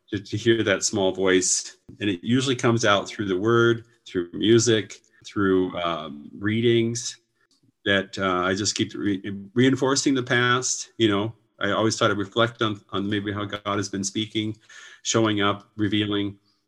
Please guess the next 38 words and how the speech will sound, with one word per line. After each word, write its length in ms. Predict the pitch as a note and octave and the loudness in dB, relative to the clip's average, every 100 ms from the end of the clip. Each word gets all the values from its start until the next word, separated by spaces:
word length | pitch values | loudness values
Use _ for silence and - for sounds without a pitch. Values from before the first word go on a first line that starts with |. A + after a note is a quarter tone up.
| _ - _ _ _ | _ -20 _ _ _
and 120 | - A2+ | -2 2
looking 300 | D3 D#3 C#3+ | 4 4 4
for 140 | C#3 | 0
patterns. 720 | C3+ C3 B2+ A2 E2 E2+ - | -2 -2 0 2 0 -6 -8
See, 120 | G#2+ | -8
God 380 | G2+ G#2 A2 A2+ | -4 -2 -2 -2
is 320 | A2 - - - - | -2 -4 -10 -10 -4
working 280 | A2+ A2 | -2 0
over 220 | G#2+ G#2 G#2 | -2 0 0
a 60 | |
lifetime. 520 | G2 G2 G#2+ - F2+ F#2+ | 2 0 0 -2 -4 -4
So 140 | G#2 | -4
looking, 600 | G2+ A#2+ - A#2+ A2 A2 | -2 -4 -4 -4 -2 -4
building 360 | G#2+ A2 A2 G#2+ | -2 -2 0 -2
on 140 | G#2 | -2
that, 440 | G#2 G#2 G#2 G2 - _ _ _ _ _ _ A2+ - | -2 -2 -4 -8 -12 _ _ _ _ _ _ -20 -10
sensing, 640 | - - A2+ A2+ G#2 G2+ G2 _ _ | -4 2 2 2 -2 -2 -8 _ _
"God, 280 | A2 G#2+ G2+ | -4 0 0
what 160 | A2 | 0
are 60 | A#2 | 0
you 120 | A2 | 0
wanting 240 | G#2 G2+ F#2+ | 0 0 -2
to 80 | |
say 560 | F#2+ G#2+ G2 F#2+ F#2 F2+ _ _ _ _ _ _ - | -4 -2 0 2 2 0 _ _ _ _ _ _ -12
now? 240 | E2 C#2+ C#2+ - _ _ _ _ _ _ _ - | -8 -8 -8 -18 _ _ _ _ _ _ _ -4
You 60 | |
know, 220 | F#2+ F2+ F#2 | -2 -2 0
you're 100 | G2+ | 2
not 200 | A2 G#2+ | 2 2
done 180 | G2 | 0
with 220 | G2 G2+ - | 0 -2 -4
me 80 | G2 | 0
yet, 420 | G#2 B2+ B2 - _ _ | 2 0 -2 -12 _ _
right? 380 | F#2+ F#2+ G#2 G#2 _ _ _ _ | -4 -4 -4 -8 _ _ _ _
So 180 | - G#2 | -2 0
what 140 | A2+ | 2
do 60 | A2 | 2
you, 360 | G#2 G#2 G2 | 2 0 -2